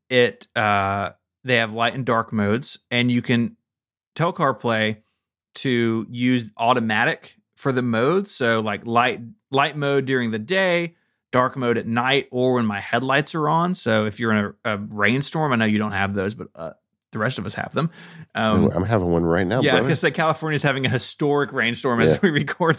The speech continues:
Speaker 1: this. But, uh, having, uh, that dark mode, uh, is, is really nice. And, uh, or, or you can say always use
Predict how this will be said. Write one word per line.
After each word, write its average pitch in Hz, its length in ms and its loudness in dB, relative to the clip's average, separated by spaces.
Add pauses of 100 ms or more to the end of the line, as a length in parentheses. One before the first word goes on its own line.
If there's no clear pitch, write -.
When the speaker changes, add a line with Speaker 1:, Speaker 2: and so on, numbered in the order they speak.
Speaker 1:
this. 143 340 0 (840)
But, 120 300 0
uh, 107 300 0 (320)
having, 131 580 0
uh, 101 340 -2 (200)
that 113 200 0
dark 110 300 0
mode, 107 480 0
uh, 120 120 -2 (160)
is, 113 480 -8
is 110 360 -2
really 101 260 0
nice. 95 480 0 (100)
And, 101 480 0
uh, 98 300 0
or, 147 200 0
or 185 140 0
you 196 60 0
can 175 140 -2
say 135 480 -2
always 113 580 0
use 82 400 -12